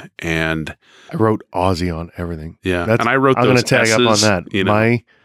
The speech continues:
Speaker 2: my honorable mention was, like, the Trapper Keep-, like, school supplies.
Speaker 1: Yeah.
Speaker 2: Um, the Trapper Keepers, something that
Speaker 1: Freaking pencil
Speaker 2: kids don't
Speaker 1: box.
Speaker 2: know now.
Speaker 1: Who wants a pencil box? Why do you have a pencil box?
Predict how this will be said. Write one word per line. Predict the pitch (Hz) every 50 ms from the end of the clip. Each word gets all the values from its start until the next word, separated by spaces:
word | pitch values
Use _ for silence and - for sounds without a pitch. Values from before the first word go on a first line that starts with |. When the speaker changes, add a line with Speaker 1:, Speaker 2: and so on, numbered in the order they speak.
| _ - - - _ _
Speaker 2:
my | - 104 107
honorable | 110 110 113 104 104
mention | 101 101 101 104 101 - 101 95
was, | 95 95 90
like, | 92 95 92 -
the | -
Trapper | - - 107 104 -
Keep-, | - 92 82
like, | 92 95 -
school | - - - 107 101
supplies. | - 104 - 85 85 80
Speaker 1:
Yeah. | 78 80 78 76 76 76 73 - - - -
Speaker 2:
Um, | - 101 104 101 98 92 90 - _ _ _ _ _ -
the | 101
Trapper | - - 123 117 - 117
Keepers, | - - 98 87 78 87 82 82 78 - - - _ _
something | - - 110 104 98 92
that | 87 82 85 - _ _
Speaker 1:
Freaking | - - 110 95 92 - _
pencil | 101 104 113 110 160
Speaker 2:
kids | 135 107
don't | 113 120 117
Speaker 1:
box. | 123 - - 92 92
Speaker 2:
know | 90
now. | 85 85 87 87 85
Speaker 1:
Who | 92
wants | - 98 95 -
a | - -
pencil | - - 95 98 - - 90
box? | - - - - - -
Why | -
do | 131
you | 160
have | 156 135
a | 110
pencil | - - - - -
box? | - - - - - -